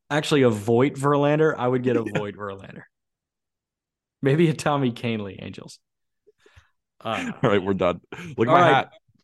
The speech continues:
Speaker 1: It's, yeah, it's a sweet hat. They're all at my old apartment. I gotta get that, especially 'cause I'm in dire need of a haircut.
Speaker 2: For all those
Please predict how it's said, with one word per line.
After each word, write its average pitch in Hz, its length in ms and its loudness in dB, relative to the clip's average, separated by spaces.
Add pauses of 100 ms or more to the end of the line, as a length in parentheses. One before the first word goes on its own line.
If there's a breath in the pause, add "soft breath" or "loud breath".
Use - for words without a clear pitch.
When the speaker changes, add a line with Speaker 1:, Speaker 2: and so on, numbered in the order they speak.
(960)
Speaker 1:
It's, - 200 -14
yeah, 139 260 -8
it's - 140 -12
a 131 40 -8
sweet 131 380 -2
hat. 113 420 -2
They're 127 160 4
all 131 200 4
at - 80 -2
my 120 220 0
old 117 260 -4
apartment. 104 420 -10
I 104 80 -6
gotta 104 160 -4
get 98 220 -8
that, 98 160 -10
especially 110 360 -8
'cause 104 120 -8
I'm 104 100 -6
in 104 100 -6
dire 107 280 -2
need 101 120 -4
of 98 80 -8
a 104 60 -8
haircut. 101 400 -12 (560)
Speaker 2:
For 101 100 2
all 101 120 6
those 98 680 0